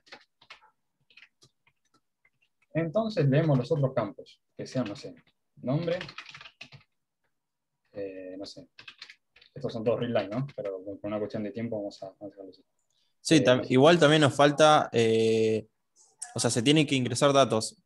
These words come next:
Speaker 2: mientras que el salario sea, mientras que no sea el salario no sea cero y mientras que no supere el límite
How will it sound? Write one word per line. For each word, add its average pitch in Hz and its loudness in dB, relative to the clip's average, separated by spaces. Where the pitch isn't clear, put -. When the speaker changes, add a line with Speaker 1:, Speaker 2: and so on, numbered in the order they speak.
Speaker 2:
mientras 120 0
que 123 0
el 117 0
salario 139 4
sea, 143 4
mientras 113 -4
que 113 -4
no 123 -4
sea 143 -8
el 127 -8
salario 139 2
no 139 -2
sea 139 0
cero 170 0
y 123 -4
mientras 117 -2
que 127 -2
no 139 4
supere 139 2
el 127 2
límite 117 -2